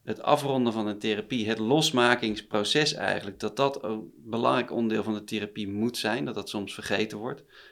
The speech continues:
Het gedrags-, gedragsproblemen zijn afgenomen, iemand kan wel afscheid nemen. Dus daar probeer ik zelf in ieder geval altijd veel aandacht aan te besteden.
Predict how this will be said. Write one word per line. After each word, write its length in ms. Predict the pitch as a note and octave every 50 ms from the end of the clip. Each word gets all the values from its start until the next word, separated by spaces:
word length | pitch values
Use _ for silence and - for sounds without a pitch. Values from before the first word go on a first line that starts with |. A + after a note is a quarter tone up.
| _ _
Het 100 | - -
gedrags-, 460 | - A2+ G#2+ A2 A2+ A2+ - - - _
gedragsproblemen 720 | - - A2+ A2+ A#2+ A#2 - - G#2+ A2 A2+ A2 A2 G#2+
zijn 120 | G#2+ G#2+ -
afgenomen, 560 | - A2 - - B2+ A2 G#2+ G#2+ G#2+ A2 A2+
iemand 200 | A2+ G#2+ G#2+ G#2+
kan 180 | - A2 G#2
wel 120 | G2 F#2+ -
afscheid 340 | - - - - - G#2+ A2+
nemen. 480 | A2 A2 - - C3 D#3 F3 - - _ _ - - - - - - - - - - - - - _ _ _ _ _ _
Dus 200 | - - G#2 G2+
daar 180 | - A2+ G#2+ G#2
probeer 320 | - A2 F#2+ A2 G#2+ G#2+
ik 140 | B2+ C3+ C3+
zelf 280 | - B2+ B2+ C3 B2+ A#2
in 60 | A2+
ieder 140 | G#2 G#2+ G#2+
geval 140 | G#2 G2+ -
altijd 300 | G2+ - G2 - - - _ _ _ _ _ _ _ _ _
veel 400 | _ - - A2 G#2+ A2 G#2+ -
aandacht 320 | A2+ A2+ A#2 A2+ A2+ -
aan 140 | A2+ A2+ A2
te 80 | - -
besteden. 600 | A2+ - - - A2 A2 A2+ A#2+ D3 - -